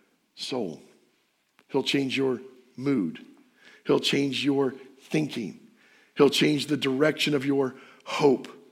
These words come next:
'Cause maybe your hope is connected to the outcome of the prayer instead of the one to whom you pray. And Jesus knew if he spent that time abiding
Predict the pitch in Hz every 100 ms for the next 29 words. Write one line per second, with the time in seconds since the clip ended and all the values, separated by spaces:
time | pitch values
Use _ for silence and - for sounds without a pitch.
0 | _ _ _ _ - 127 147 196 - 190
1 | 151 - 160 151 135 - 139 143 139 131
2 | - 135 135 123 - - - _ - 139
3 | 156 - - 135 131 113 - 135 120 113
4 | 139 135 87 - - _ _ _ - _
5 | - 143 131 - - 196 185 - 127 131
6 | 123 - - - _ _ _ _ - 120
7 | 131 143 139 - 123 135 135 120 101 -
8 | 85 - - _ _ _ _ _ _ -
9 | - - - - - - 131 131 127 202
10 | 202 - - 143 170 165 139 - - 151
11 | 139 - - - - 175 190 - 165 -
12 | - 147 147 131 127 - 110 - 139 147
13 | 147 135 120 90